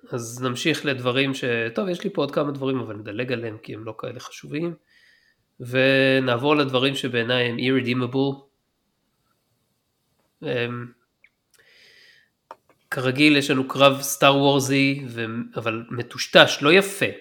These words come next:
כאילו קרב מטושטש עם הפילטרים הכחלחלים של הסדרה הזאת, והגרנולרים האלה שהם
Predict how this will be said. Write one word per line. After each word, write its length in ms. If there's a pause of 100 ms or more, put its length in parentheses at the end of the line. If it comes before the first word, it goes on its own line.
(140)
כאילו 200
קרב 200
מטושטש 720
עם 80
הפילטרים 580
הכחלחלים 800
של 220
הסדרה 720
הזאת, 280 (120)
והגרנולרים 1200
האלה 300
שהם 200